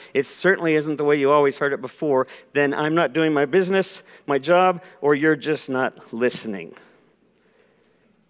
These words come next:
We just thought it was an interesting time to start, but we realized that we really are in this place of thinking about our faith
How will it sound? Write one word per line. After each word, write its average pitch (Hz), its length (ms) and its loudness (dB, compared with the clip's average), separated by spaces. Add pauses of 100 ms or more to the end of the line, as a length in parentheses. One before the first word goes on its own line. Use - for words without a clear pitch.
(260)
We 170 100 4
just 180 220 0
thought 170 140 4
it 160 40 0
was 139 120 -4
an 151 60 0
interesting 147 520 0
time 139 400 -2
to 120 80 -4
start, 127 460 0
but 127 80 -4
we 127 140 -2
realized 139 580 2
that 139 120 0
we 151 140 2
really 160 300 4
are 165 220 4
in 143 240 -2
this 143 200 0
place 196 460 2
of 143 160 -6
thinking 208 340 0
about 160 320 0
our 135 160 0
faith 180 560 0